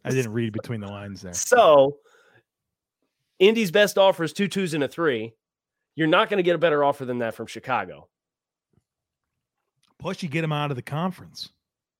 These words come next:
Speaker 2: Who cares about getting him out of the conference?
Speaker 1: Yeah, but do you wanna run into that? I mean, in the playoffs, if you, you can't trade him to the Bears and then lose to the Bears in the playoffs with Wentz.
Speaker 2: Right,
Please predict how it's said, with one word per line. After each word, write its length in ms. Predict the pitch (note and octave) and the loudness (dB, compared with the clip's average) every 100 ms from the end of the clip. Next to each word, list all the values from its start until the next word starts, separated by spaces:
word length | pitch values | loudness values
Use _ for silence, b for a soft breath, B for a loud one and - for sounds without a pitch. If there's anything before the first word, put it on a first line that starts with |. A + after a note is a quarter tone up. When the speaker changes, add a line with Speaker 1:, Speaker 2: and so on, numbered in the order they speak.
| _ _ _ _ _ - | _ _ _ _ _ -18
Speaker 2:
Who 160 | B2+ B2+ | -14 -14
cares 320 | G#2+ - - | -14 -16 -20
about 160 | - _ | -20 _
getting 220 | - - | -20 -20
him 40 | |
out 120 | D#2 - | -20 -20
of 60 | |
the 60 | _ | _
conference? 240 | - - | -18 -6
Speaker 1:
Yeah, 180 | D3+ D3+ | -2 -2
but 200 | C#3 C3+ | -4 -4
do 80 | E3+ | -2
you 140 | F#3 | 0
wanna 240 | E3 F3+ E3+ | 0 0 0
run 240 | D#3 D#3 | 0 0
into 260 | D#3+ D#3 D#3 | 0 -2 -2
that? 340 | D3 D3 D3+ _ | -2 -2 -6 _
I 60 | D3 | -4
mean, 360 | D#3 D3 B2+ - _ _ _ _ _ _ _ _ _ _ _ - | 0 0 -2 -10 _ _ _ _ _ _ _ _ _ _ _ -4
in 100 | E3 | -2
the 100 | D3 | 0
playoffs, 580 | - E3+ E3 E3 D#3 | 2 4 6 4 0
if 100 | D3+ | -6
you, 100 | D3+ D#3+ | -4 -2
you 120 | E3 | 0
can't 280 | - G3 F#3 | 0 -2 -2
trade 240 | - E3+ D#3+ | -2 -2 0
him 100 | D3+ | -2
to 60 | |
the 80 | C3 | -4
Bears 340 | A#2 D3 C#3+ | -2 0 -2
and 60 | B2 | -4
then 160 | B2+ A#2+ | -8 -2
lose 220 | D3+ C3+ | -2 -2
to 60 | |
the 80 | A#2+ | -6
Bears 280 | B2 C3 B2 | -4 -2 -2
in 60 | A#2+ | -6
the 60 | |
playoffs 400 | - B2+ A#2 A2+ | -6 -4 -4 -6
with 80 | - | -6
Wentz. 120 | C#3 | 0
Speaker 2:
Right, 300 | B2+ B2 D#3+ | 2 2 0